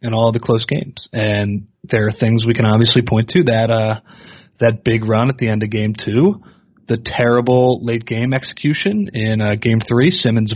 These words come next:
vomiting up that terrible shot, Redick missing the dagger in game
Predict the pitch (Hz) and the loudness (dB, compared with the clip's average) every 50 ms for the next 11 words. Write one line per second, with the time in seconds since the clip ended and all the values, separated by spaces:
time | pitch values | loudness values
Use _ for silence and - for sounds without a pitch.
0 | - - 101 104 107 110 117 123 117 110 117 123 117 - 113 110 - - 120 110 | -4 -4 -2 -2 -2 -2 -2 -2 -2 -2 -2 -2 -2 -2 -4 -4 -4 -4 -4 -4
1 | 110 104 117 113 - - 117 110 143 214 - _ _ _ _ _ _ _ _ _ | -4 -4 -4 -4 -2 -2 -2 -2 -4 -6 -8 _ _ _ _ _ _ _ _ _
2 | _ _ _ - 127 123 120 117 127 147 165 - - - - _ - - - - | _ _ _ -6 0 2 2 4 4 2 0 -2 -8 -14 -16 _ -20 -20 -20 -20
3 | - _ _ _ - 135 135 131 - 143 135 127 123 117 113 - 107 107 113 120 | -20 _ _ _ -4 -2 -2 -2 -2 -2 -2 -2 -2 -4 -4 -4 -4 -4 -2 -2
4 | 123 147 156 170 175 185 180 - 120 117 113 110 117 120 120 | 0 2 2 4 2 2 0 -4 -6 -6 -4 -2 0 0 0